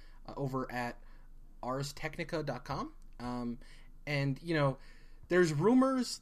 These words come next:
of the PlayStation four point five Neo. The N X is more than likely gonna be launched this year and using A M D. Um, people are, are assuming, just like Dom said last week, Xbox has something up their sleeve. The interesting thing in this report is it states that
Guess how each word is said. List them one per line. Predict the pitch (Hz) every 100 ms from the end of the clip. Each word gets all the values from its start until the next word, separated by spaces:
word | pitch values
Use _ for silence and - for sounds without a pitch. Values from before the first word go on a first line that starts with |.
| - -
of | 143 147
the | 147 - - -
PlayStation | 156 143 143 147 143
four | 143
point | 139 131
five | 127 123
Neo. | 120 117 120 120 120 - - -
The | 135
N | 143
X | 151 147
is | 147 131 123
more | 131 135
than | 127
likely | 120 131
gonna | 127 123
be |
launched | 117 113 110 120
this | 110
year | 120 117
and | 117 117
using | 120 117 110
A | 107
M | 107
D. | 107 110 110 - - - -
Um, | 117 113 113 -
people | 165 170
are, | 165 143 - -
are | 127
assuming, | 123 151 143 147
just | 139 135
like | 123
Dom | 123 123
said | 131
last | 120 120 135
week, | 123 -
Xbox | 139 - 127 -
has | 120
something | 131 120 120
up | 120
their | 110
sleeve. | - 180 208 - - - - -
The |
interesting | 196 220 - 208
thing | 190 185 -
in | 180
this | 180 160
report | 147 - 143 143
is |
it | 139
states | - 151 143
that | 127